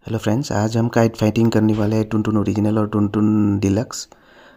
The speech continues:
तो इनका क्या मतलब रिजल्ट निकलता है, कौन क्या कैसा होता है। तो पहले जो टुनटुन डीलक्स है उसको मतलब लपेट लेते हैं, उसके बाद पेज शुरू करेंगे। तो मैंने सोचा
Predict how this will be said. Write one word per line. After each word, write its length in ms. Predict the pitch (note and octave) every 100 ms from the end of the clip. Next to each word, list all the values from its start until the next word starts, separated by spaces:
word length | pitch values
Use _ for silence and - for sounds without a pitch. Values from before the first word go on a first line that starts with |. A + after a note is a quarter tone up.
| _
तो 120 | - G2
इनका 260 | G2+ G#2
क्या 540 | G#2+ - A2 A2 G#2+ G#2+
मतलब 300 | G2+ G2 G2
रिजल्ट 320 | G2 G2+ G2+
निकलता 360 | G2 F#2+ G2
है, 100 | G2
कौन 280 | F#2+ F#2+ G2+
क्या 220 | F#2+ G2 G2+ - _ _ _
कैसा 300 | G#2+ G2+ G#2+
होता 280 | G2+ G2 F#2+
है। 160 | G#2 B2 - - - _ _ _ _ _ _ _ _ _ _ _ _ -
तो 80 | F#2+
पहले 440 | - G2+ G#2 G#2+
जो 120 | G#2
टुनटुन 640 | A2 - A2 G#2+ A2 A2 G2+ - -
डीलक्स 320 | G2+ A2 -
है 60 | G2+
उसको 280 | G2 -
मतलब 440 | G#2 G2+ G#2+ A2 - _
लपेट 320 | G2+ G2+ G2+
लेते 240 | G#2+ G2 G2
हैं, 200 | A#2+ - _ _ _ _ _ _ _ _
उसके 220 | - -
बाद 260 | G2+ G2 G2
पेज 140 | - G2
शुरू 280 | - F#2+ F#2+
करेंगे। 420 | F#2 F#2 F#2+ A#2 - - _ _ _ _ _ _
तो 60 | -
मैंने 240 | G2+ G#2+
सोचा 600 | A2+ A2 G#2 A2+ A2+ A2